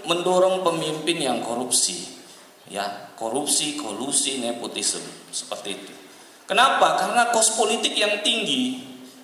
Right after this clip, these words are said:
ya, kos politik yang sangat tinggi mengakibatkan apa? Calon-calon itu berusaha, berupaya sedemikian rupa cari uang untuk kemudian membiayai kos politiknya. Ya, sehingga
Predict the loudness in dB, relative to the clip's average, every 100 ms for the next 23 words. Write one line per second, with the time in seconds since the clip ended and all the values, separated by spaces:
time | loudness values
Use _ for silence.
0 | -10 -6 -6 -6 0 0 2 0 0 -2
1 | -2 0 2 2 0 -2 -4 -6 -4 -4
2 | -4 -4 -4 -4 -2 0 2 2 2 2
3 | 2 2 4 2 0 -6 0 2 4 2
4 | 4 4 4 2 0 0 0 -2 2 4
5 | 4 4 4 4 4 2 2 4 4 6
6 | 4 2 -2 -4 0 0 2 2 2 2
7 | 4 2 0 0 2 2 2 -2 0 -2
8 | -2 -2 -4 0 0 0 -6 -12 -14 -16
9 | 0 2 6 6 6 4 2 2 4 2
10 | 2 2 0 0 0 -2 -6 -8 -12 -14
11 | -18 -20 -20 -20 -20 -20 -20 -20 -4 0
12 | 2 2 4 6